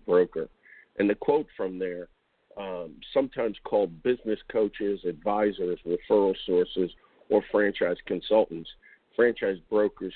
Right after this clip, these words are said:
can be an invaluable asset when hacking through the franchise jungle." And I think that resonates, you know, very well. As you said, um, you were talking early on with somebody that called themselves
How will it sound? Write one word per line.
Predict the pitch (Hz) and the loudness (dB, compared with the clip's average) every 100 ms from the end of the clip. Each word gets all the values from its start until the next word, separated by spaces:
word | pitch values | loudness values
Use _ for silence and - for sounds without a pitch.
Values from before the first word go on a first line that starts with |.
| - | -10
can | 92 | -8
be | 92 95 | -4 -4
an | 92 | -2
invaluable | 98 87 90 87 90 82 - | -4 -4 -4 -4 -4 -8 -8
asset | 92 92 - 87 78 | -8 -8 -4 -2 -2
when | 95 82 | -2 -4
hacking | 107 95 98 90 - | -2 -4 -4 -8 0
through | 95 92 90 - - - _ - | 4 4 2 -6 -20 -20 _ -4
the | - | 0
franchise | 113 104 101 98 85 80 | 2 0 0 0 0 0
jungle." | 113 98 87 90 | 0 0 0 -2
And | 90 | -2
I | 98 | 0
think | 123 98 | -2 0
that | 98 90 | -2 2
resonates, | 95 92 95 90 82 _ _ _ - | 0 2 0 -2 -4 _ _ _ -4
you | 98 | 2
know, | 98 | 2
very | 85 98 95 90 | 4 4 4 2
well. | 92 90 85 | 0 0 -2
As | 85 92 | -6 -10
you | 90 - | -12 -4
said, | 98 90 85 _ _ _ - | -4 -4 -8 _ _ _ -8
um, | 92 85 87 85 82 - - - | -6 -4 -4 -6 -10 -14 -16 -8
you | 98 101 | 0 2
were | 90 | 4
talking | - 98 - 92 | 2 0 0 -2
early | 90 90 92 | 0 0 0
on | 90 87 | 0 -2
with | 92 | -4
somebody | - 95 87 | -6 -6 -4
that | 87 - | -6 -2
called | 95 90 | -2 -2
themselves | 87 87 85 82 | -4 -10 -8 -6